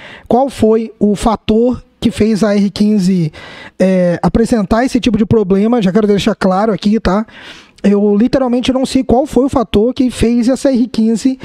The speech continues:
apresentar esse tipo de problema que eu vou mostrar pra vocês agora. Mas, de todo jeito, eu quero mostrar pra vocês o que tá acontecendo com al-, não é uma nem duas, é, é, é algumas, tá? É, algumas R quinze estão apresentando problemas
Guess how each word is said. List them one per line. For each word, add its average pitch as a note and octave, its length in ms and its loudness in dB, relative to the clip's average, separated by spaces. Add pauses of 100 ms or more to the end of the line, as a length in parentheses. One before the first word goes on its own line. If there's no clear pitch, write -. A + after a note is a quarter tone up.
(300)
apresentar B3+ 480 0
esse B3+ 160 0
tipo D4 500 0
de C4 140 0
problema A#3 400 0
que A#3 60 0
eu G#3+ 40 0
vou A3+ 80 2
mostrar A3 240 0
pra G#3 120 2
vocês G3 220 0
agora. G3+ 600 0 (380)
Mas, B3+ 720 -2
de A3 180 0
todo D#4+ 240 2
jeito, B3 260 0
eu A#3 80 2
quero C#4 340 0
mostrar A3 320 0
pra G#3 100 0
vocês G3+ 420 0
o G3+ 40 0
que F#3+ 120 -4
tá A#3 180 -2
acontecendo A#3 460 0
com A#3+ 160 2
al-, B3 260 0
não C4+ 160 2
é D#4+ 100 2
uma C#4 300 2
nem C#4 220 0
duas, G#3 400 2
é, A#3 60 2
é, G3+ 280 0
é F3 60 0
algumas, A3 560 0
tá? A#3+ 200 2 (680)
É, - 160 -6
algumas A3+ 480 2
R B3 160 2
quinze A#3+ 300 0
estão A#3+ 240 0
apresentando A3+ 480 0
problemas A3 840 0